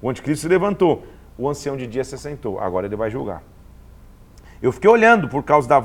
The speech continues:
das palavras, versículo onze. Eu tava olhando por causa das palavras insolentes que esse chifre proferia, o anticristo, né? Eu vi, vi um animal que foi morto, o seu corpo foi desfeito para ser queimado.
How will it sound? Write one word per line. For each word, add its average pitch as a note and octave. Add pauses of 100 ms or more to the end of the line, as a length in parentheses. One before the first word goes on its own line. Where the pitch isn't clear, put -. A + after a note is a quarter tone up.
(140)
das C3
palavras, C#3 (220)
versículo D3
onze. A#2+ (240)
Eu D3
tava G3
olhando A#3 (640)
por D#3
causa E3+
das E3
palavras D#3+
insolentes A3
que -
esse D#3+
chifre D#3+
proferia, C#3
o B2
anticristo, B2
né? D#3+ (240)
Eu A#2
vi, C3+ (160)
vi B2+
um E3+
animal C#3
que -
foi D#3+
morto, C3+ (160)
o -
seu D#3
corpo D3
foi C#3+
desfeito B2+
para C3+
ser C#3+
queimado. D#3+